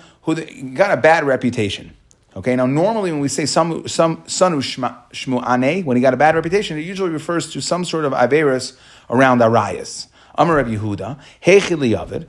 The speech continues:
So what are we supposed to do to this guy? Right? There's smoke, there's fire. We have to be concerned. Okay? And there's a bad shmua, so we gotta do something about it.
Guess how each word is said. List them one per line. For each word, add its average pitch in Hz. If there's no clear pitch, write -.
So -
what 190
are 269
we 254
supposed 196
to 190
do 170
to 127
this 104
guy? -
Right? 143
There's 139
smoke, 196
there's 151
fire. 113
We 139
have 147
to 160
be 175
concerned. 131
Okay? 120
And 120
there's 113
a 123
bad 151
shmua, 120
so 147
we 131
gotta 175
do 233
something 185
about 98
it. -